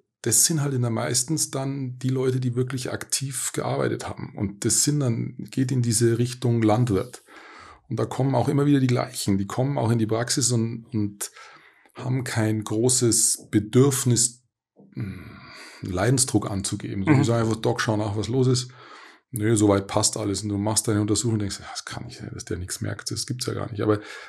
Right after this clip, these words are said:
Speaker 1: da, da ist auch so eine andere, so ein anderes Mindset da.
Speaker 2: Mhm.
Speaker 1: Ja, wenn der nicht wirklich seinen Arm vom Boden, äh, abheben muss oder seinen Kopf da irgendwo aus dem Kiesel rausholt,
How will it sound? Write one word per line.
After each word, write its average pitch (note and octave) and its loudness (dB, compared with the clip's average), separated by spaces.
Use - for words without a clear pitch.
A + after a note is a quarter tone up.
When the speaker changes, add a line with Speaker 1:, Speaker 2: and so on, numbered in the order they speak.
Speaker 1:
da, A#2 0
da B2 2
ist A#2+ 4
auch C3+ 6
so - 6
eine B2+ 6
andere, B2 6
so B2 8
ein B2+ 8
anderes B2 6
Mindset A#2+ 0
da. - -12
Speaker 2:
Mhm. C3+ -6
Speaker 1:
Ja, A#2+ -4
wenn A#2+ 0
der A#2 0
nicht A#2 -2
wirklich C3 2
seinen A2 0
Arm A#2 2
vom B2 6
Boden, C3+ 6
äh, B2 0
abheben B2+ 2
muss C3+ 2
oder A2 -2
seinen G#2+ -2
Kopf - -4
da C#3 -4
irgendwo C3 2
aus B2+ 4
dem A#2+ 2
Kiesel C#3+ -2
rausholt, B2+ -2